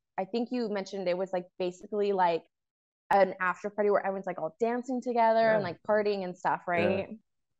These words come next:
Speaker 2: Yeah, it's a really good time. It's kinda, like, right outside where the Masquerade takes place, and, like, the pavilion area is everyone who's either been watching the Masquerade or, I mean, we've,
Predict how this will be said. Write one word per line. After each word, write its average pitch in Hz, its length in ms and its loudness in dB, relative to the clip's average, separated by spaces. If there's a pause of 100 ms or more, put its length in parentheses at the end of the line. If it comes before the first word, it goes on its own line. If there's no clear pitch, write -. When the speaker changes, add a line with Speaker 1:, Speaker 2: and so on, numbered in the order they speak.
Speaker 2:
Yeah, 110 260 8
it's 107 140 -2
a 123 60 4
really 107 340 2
good 101 140 -2
time. 90 320 -2
It's 90 140 -8
kinda, 98 300 2
like, 95 180 4
right 95 320 6
outside 87 600 4
where 85 180 -2
the 90 100 -4
Masquerade 87 520 -6
takes 87 280 -4
place, 85 460 -4
and, 87 120 -8
like, 87 220 -2
the 87 80 -2
pavilion 90 560 -2
area 82 720 0
is - 160 -12 (420)
everyone 98 480 4
who's 98 260 -2
either 92 180 -2
been 87 200 -2
watching 143 380 4
the 127 80 0
Masquerade 117 840 4
or, 101 260 2
I 104 60 0
mean, 110 220 -4
we've, 123 440 -2